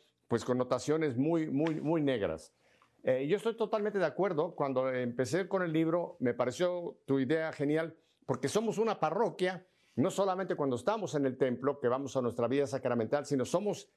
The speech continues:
una comunidad. En nuestro hogar, nuestra familia es una familia, es la célula básica de la iglesia. O sea,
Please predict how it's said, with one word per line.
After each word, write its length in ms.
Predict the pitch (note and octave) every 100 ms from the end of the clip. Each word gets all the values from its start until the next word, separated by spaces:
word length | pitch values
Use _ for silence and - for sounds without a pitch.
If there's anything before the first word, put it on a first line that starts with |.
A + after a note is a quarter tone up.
| _
una 240 | - G3+ G#3
comunidad. 640 | D#3+ C#3+ C#3+ C4 A#3+ F#2+ -
En 120 | C#3
nuestro 260 | C#3 C3+ C3+
hogar, 420 | C3+ A3+ G#3+ - _ _ _
nuestra 320 | - C#3 C3+ C3
familia 440 | C#3 F3+ A3 F3+
es 160 | F3+ F3
una 160 | F3+
familia, 500 | D#3 D#3 F3 F3 F3+
es 120 | E3+
la 100 | D#3+
célula 340 | D#3 F3+ F3+ E3
básica 400 | D#3 E3 F3 E3+
de 100 | C3+
la 120 | B2
iglesia. 400 | B2+ A#3 F#3+ C3+
O 20 |
sea, 300 | A#2 D3+ D3